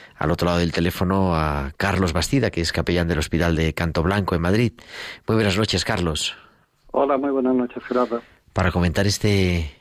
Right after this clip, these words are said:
Speaker 1: este evangelio que a primera vista nos suena duro, ¿no? Esa exigencia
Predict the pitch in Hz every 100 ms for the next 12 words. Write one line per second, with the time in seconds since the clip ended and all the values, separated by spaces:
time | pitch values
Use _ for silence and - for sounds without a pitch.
0 | - 90 - 101 90 - 104 123 131 -
1 | - - _ _ - 82 82 78 76 71
2 | - 87 92 98 101 117 98 90 - 90
3 | 90 85 107 90 98 - 85 82 80 -
4 | 82 104 107 - 98 85